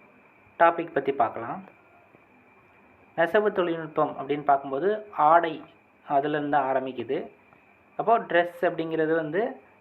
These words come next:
நம்ம எப்போ அணிய ஆரம்பிச்சோம், ஒரு ஆடைங்கிறது எப்போ உடுத்த ஆரம்பிச்சோம் அப்படின்னு பார்க்கும்போது, அஹ், ஆதிகால மனிதன் வந்து ஆடை இல்லாம தான் இருந்திருக்கான் அப்படின்னு பார்க்குறோம்.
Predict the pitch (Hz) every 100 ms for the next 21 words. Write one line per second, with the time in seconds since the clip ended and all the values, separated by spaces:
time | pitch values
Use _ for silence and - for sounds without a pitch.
0 | _ 156 160 156 160 - 202 190 170 160
1 | 147 143 151 165 156 143 139 135 - 135
2 | 120 131 139 135 156 170 165 156 156 143
3 | 147 156 151 160 170 156 143 139 - 139
4 | 135 131 131 - 135 131 196 254 - -
5 | - - - 156 143 175 196 190 196 185
6 | 170 170 170 156 156 226 160 160 160 156
7 | 143 143 135 135 135 131 131 123 127 123
8 | 123 123 120 117 117 160 226